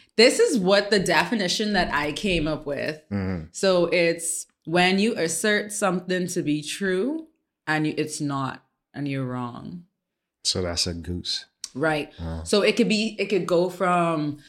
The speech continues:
Speaker 1: just asking, saying, "I know you didn't drop that off." And you could be like, "Yes, I did.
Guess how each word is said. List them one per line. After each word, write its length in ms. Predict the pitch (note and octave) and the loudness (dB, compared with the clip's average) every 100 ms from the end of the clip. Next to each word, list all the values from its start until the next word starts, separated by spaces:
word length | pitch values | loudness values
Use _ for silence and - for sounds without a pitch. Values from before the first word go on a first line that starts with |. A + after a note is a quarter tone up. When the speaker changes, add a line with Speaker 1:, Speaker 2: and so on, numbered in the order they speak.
| - | -10
Speaker 1:
just 240 | - G3 F#3+ | -2 -2 0
asking, 720 | F3 D#3+ E3 - G#3 G3 F#3 | 0 0 0 -2 -2 0 -2
saying, 600 | E3+ G#3+ F#3+ F3+ F3+ F3 - - - - | -4 -2 0 0 -2 -4 -8 -18 -14 0
"I 120 | F#3+ | 2
know 120 | F#3 | 6
you 120 | F3 | 6
didn't 220 | G3+ G3+ A3 | 4 2 0
drop 320 | E3 D3+ D3 | 0 -2 -2
that 160 | E3 | 0
off." 460 | D#3 D3 C#3 C#3 - | 0 0 -2 -4 -10
And 140 | D3+ D3+ | -6 -4
you 40 | |
could 120 | D3+ | -4
be 40 | D3 | -4
like, 320 | C3+ B2+ B2+ | -2 -4 -8
"Yes, 260 | C3 C3 - | -12 -12 -10
I 80 | B2 | -12
did. 320 | C3 A#2+ | -10 -12